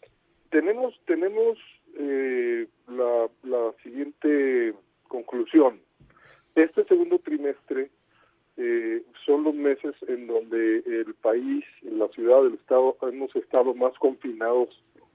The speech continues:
que en cualquier otro periodo. <clears throat> Y hay una clara disminución de la incidencia delictiva en doce de los quince delitos que analizamos. Pero a la hora en que nos ponemos a ver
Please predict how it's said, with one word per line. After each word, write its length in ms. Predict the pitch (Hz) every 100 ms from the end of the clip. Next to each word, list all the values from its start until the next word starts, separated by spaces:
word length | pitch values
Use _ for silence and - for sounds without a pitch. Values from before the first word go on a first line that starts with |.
| _ _
que 100 | 123
en 40 | 113
cualquier 360 | 113 - 123
otro 220 | 123 117 117
periodo. 500 | 123 135 147 113 - -
<clears throat> 0 | 196 294 214 165 - _ _ _ _ _ _ _ _ _ _ _ _
Y 140 | 139 143
hay 140 | 156
una 420 | 170 170 175 170 - _ _ _ _ _ _
clara 360 | 160 180 202
disminución 840 | 180 139 135 127 117 - 156 165 175
de 100 | 151
la 80 | 123
incidencia 500 | - 131 147 - 151
delictiva 420 | 120 - 143 147
en 220 | 131 127 123
doce 320 | 160 156 165
de 100 | 143
los 180 | 110 -
quince 280 | 139 - 143
delitos 380 | 120 110 - 117
que 80 | 131
analizamos. 560 | 120 113 110 139 131 - _ _ _ _ _ _ _ - - - _ _ _
Pero 400 | 156 156 160 156
a 60 | 147
la 120 | 160
hora 140 | 202
en 80 | 226
que 140 | 208 190
nos 200 | - -
ponemos 440 | 156 156 185 180
a 40 | 160
ver 220 | 156